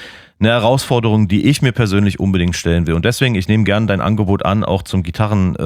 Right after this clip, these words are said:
äh, aufnehmen <laughs> herzukommen oder zum,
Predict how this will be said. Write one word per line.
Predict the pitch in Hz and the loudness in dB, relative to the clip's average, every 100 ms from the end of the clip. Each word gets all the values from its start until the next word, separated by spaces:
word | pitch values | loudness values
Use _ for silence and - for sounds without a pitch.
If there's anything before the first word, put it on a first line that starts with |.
| 92 92 | 0 0
äh, | - 92 90 | 0 -2 0
aufnehmen | 85 87 98 90 90 92 - - | 0 0 2 2 4 2 0 -4
<laughs> | - - | -10 -8
herzukommen | - 110 - 104 - 90 95 | -4 -2 -2 -4 0 0 0
oder | 87 92 85 | 0 0 0
zum, | 95 90 | 0 0